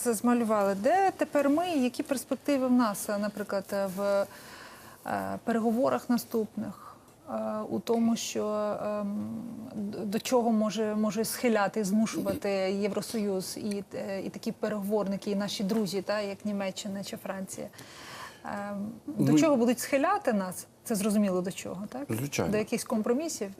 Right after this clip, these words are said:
Speaker 1: І, е, до чого ці компроміси призведуть?
Speaker 2: Ну, бачите, вони не проти того, щоб між Росією і Німеччиною був собі такий проросійсько-німецький, е, німецький такий, знаєте, що така те-,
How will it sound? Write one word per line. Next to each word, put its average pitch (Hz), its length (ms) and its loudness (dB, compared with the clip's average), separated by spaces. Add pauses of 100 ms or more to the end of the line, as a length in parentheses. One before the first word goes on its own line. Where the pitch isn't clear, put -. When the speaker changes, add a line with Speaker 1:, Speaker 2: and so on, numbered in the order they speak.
Speaker 1:
І, 214 180 -2
е, 208 280 -2
до 202 140 0
чого 240 240 -2
ці 240 120 -4
компроміси 220 480 0
призведуть? 202 600 -6 (920)
Speaker 2:
Ну, 131 160 4
бачите, 151 580 2
вони 143 340 4
не 226 160 6
проти 185 420 -2
того, 143 460 0 (400)
щоб - 300 -2 (240)
між 127 340 4
Росією 127 760 0 (140)
і 113 380 4
Німеччиною 170 600 4
був 143 300 2
собі 127 320 2
такий 127 520 0 (460)
проросійсько-німецький, 123 1300 2 (140)
е, - 260 2
німецький 101 800 0
такий, - 260 -6
знаєте, 101 280 0
що 101 120 -2
така - 180 -2
те-, - 180 0